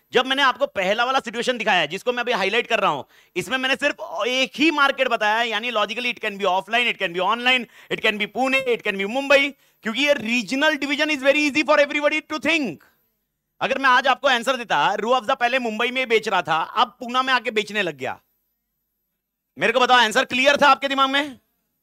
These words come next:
तो ये क्लैरिटी तो बहुत ईजी है, क्योंकि ये लॉजिक डिवाइड करना is easy, but आपको, अच्छा, और एक आंसर मैंने आपको उस दिन दिखाया और आज पहले क्लियर किया, मैं छह बजे आके वही क्लियर किया।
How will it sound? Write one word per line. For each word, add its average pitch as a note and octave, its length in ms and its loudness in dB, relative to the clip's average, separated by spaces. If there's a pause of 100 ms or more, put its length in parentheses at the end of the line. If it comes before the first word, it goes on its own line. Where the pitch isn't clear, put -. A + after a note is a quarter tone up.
(160)
तो B3 40 -4
ये C#4 120 0
क्लैरिटी D4 320 2
तो D#4 80 2
बहुत D#4 160 4
ईजी D#4+ 220 0
है, F#3 160 4
क्योंकि G3 240 -6
ये C#4 80 4
लॉजिक A3+ 480 0
डिवाइड A3 420 2
करना G#3+ 260 0
is C4 160 -2
easy, A3 240 -2 (460)
but A3 100 6
आपको, B3 220 4
अच्छा, B3 560 4 (260)
और A3 120 6
एक C4+ 120 2
आंसर C4 220 2
मैंने C4 140 0
आपको C4 220 2
उस B3 80 -2
दिन C4 120 -6
दिखाया B3+ 320 4
और B3+ 140 6
आज A3 460 2
पहले A3 280 0
क्लियर A#3+ 280 0
किया, A3 180 -2
मैं G#3+ 100 -4
छह G#3 160 -2
बजे A3 160 -2
आके G#3+ 220 0
वही A3+ 200 2
क्लियर G#3 220 -2
किया। D#3 240 -4